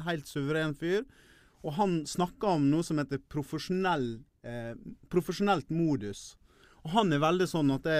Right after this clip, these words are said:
OK, nå er han profesjonell, da er han over for media og sånt. Utrolig flott fyr som jeg skjønner at alle har han, eh, som en av sine favoritter.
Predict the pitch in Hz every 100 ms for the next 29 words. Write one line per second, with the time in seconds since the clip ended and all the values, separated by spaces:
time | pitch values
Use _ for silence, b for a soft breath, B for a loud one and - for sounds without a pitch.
0 | 151 190 196 208 226 220 202 185 180 160
1 | 170 156 175 190 196 180 165 156 165 165
2 | - 147 151 156 131 113 117 160 202 B
3 | B B B B - 190 - - 226 202
4 | 139 131 135 180 - - - 175 139 120
5 | - _ - - 143 139 131 _ _ _
6 | _ _ _ - _ - 170 - - 180
7 | 202 208 151 - 139 165 165 151 151 127
8 | 143 139 120 107 98 104 117 131 135 131
9 | 107 104 117 123 117 104 107 - 82